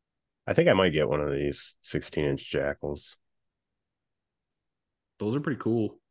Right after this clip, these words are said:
Speaker 2: W-, what about the fourteen five? 'Cause I know you like those Surefire devices.
Speaker 1: Yeah, if they have it. But I'm looking at, uh, I'm looking at an O D Green. Oh, wow. Okay.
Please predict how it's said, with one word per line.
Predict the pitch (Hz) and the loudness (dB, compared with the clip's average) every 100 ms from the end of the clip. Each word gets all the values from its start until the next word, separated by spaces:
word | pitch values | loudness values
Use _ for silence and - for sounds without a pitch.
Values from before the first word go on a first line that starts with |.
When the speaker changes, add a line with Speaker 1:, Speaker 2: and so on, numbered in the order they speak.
| - | -6
Speaker 2:
W-, | 107 110 | -4 -2
what | 117 | -2
about | 127 123 | 0 -2
the | 117 | -2
fourteen | 131 113 120 | -4 -2 -2
five? | 113 127 113 | -2 -2 -4
'Cause | 104 | -6
I | 107 | -6
know | 107 | -4
you | 104 | -2
like | 104 | -4
those | 95 - | -6 -6
Surefire | 117 113 92 | -8 -6 -6
devices. | 90 87 87 87 90 _ _ _ _ _ _ _ _ _ _ _ _ _ _ _ _ _ _ _ _ - 139 - | -8 -10 -12 -14 -20 _ _ _ _ _ _ _ _ _ _ _ _ _ _ _ _ _ _ _ _ -18 -16 -14
Speaker 1:
Yeah, | 135 147 95 139 196 202 - - | -8 -2 0 2 2 -2 -4 -8
if | - | 0
they | 85 | 2
have | 85 156 113 | 4 4 2
it. | 104 - _ _ _ _ _ _ _ _ _ | -2 -6 _ _ _ _ _ _ _ _ _
But | - | 0
I'm | 78 90 | 4 4
looking | 123 95 85 | 2 2 2
at, | 78 78 | 2 2
uh, | 71 71 71 - _ _ _ _ _ - - | 2 2 0 -4 _ _ _ _ _ -10 2
I'm | |
looking | 117 123 107 | 2 4 6
at | 85 | 6
an | 71 - | 4 4
O | 117 | 8
D | 127 117 | 8 6
Green. | 107 101 101 98 90 | 6 4 4 0 -2
Oh, | 98 143 | 0 0
wow. | 120 73 101 92 - - - | 0 2 2 2 0 -8 -2
Okay. | - 82 76 | 0 2 0